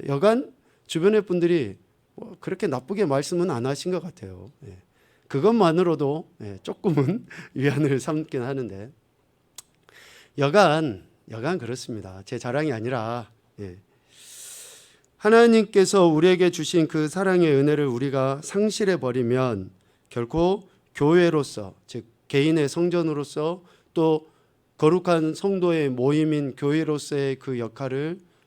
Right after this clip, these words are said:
제대로 감당하지 못한다라는 것이죠. 그래서 결론은 이겁니다. 사랑을 잃으면 모든 것을 잃게 된다. 예. 뭐 세상 사람들이 하는 그런 이야기가 아니라,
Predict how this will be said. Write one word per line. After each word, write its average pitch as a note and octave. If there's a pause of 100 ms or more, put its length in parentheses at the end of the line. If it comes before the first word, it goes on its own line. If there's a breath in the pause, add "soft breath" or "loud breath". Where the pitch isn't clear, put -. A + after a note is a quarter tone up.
(100)
제대로 A#2+
감당하지 B2
못한다라는 A2+
것이죠. G2 (480 soft breath)
그래서 F#3+
결론은 F#3
이겁니다. C3+ (540 soft breath)
사랑을 B3
잃으면 F3 (640)
모든 G3
것을 G#3+
잃게 E3
된다. D3 (300)
예. G#2 (600)
뭐 A2+
세상 A3+
사람들이 A3+
하는 G3+
그런 D#3+
이야기가 E3
아니라, B2+